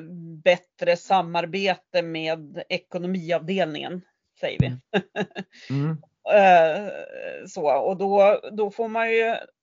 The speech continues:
Speaker 1: under året liksom följa upp, okej, hur tycker vi vi går med det här fokusområdet? Tycker vi att det har blivit bättre? Har vi liksom ansträngt oss för att, för att,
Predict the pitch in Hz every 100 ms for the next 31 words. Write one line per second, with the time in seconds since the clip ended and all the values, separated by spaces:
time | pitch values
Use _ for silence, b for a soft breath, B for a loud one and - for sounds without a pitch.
0 | _ _ - 208 190 185 185 175 175 170
1 | 170 185 175 165 175 196 190 190 196 185
2 | 170 175 220 262 - 190 196 185 180 -
3 | 202 - 175 180 170 185 175 220 294 277
4 | 180 170 - - 160 - 160 165 156 139
5 | 135 139 _ _ _ - 247 - 269 214
6 | 175 170 165 147 156 127 - - - 175
7 | 202 170 180 175 170 175 170 170 165 -
8 | 220 240 - 180 185 - 160 - _ -
9 | 170 151 160